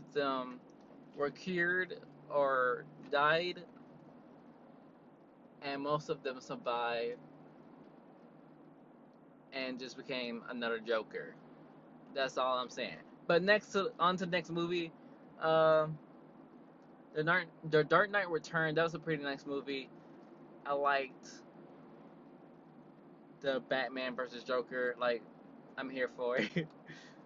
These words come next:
The Robin that was in there, she was pretty cool.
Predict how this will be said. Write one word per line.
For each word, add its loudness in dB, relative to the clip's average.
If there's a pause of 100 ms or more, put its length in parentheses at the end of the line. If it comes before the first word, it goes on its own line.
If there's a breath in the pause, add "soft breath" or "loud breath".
(1500)
The -4
Robin 4 (1600)
that 2
was -2
in -4
there, -4 (160)
she -6
was -10
pretty -6
cool. -8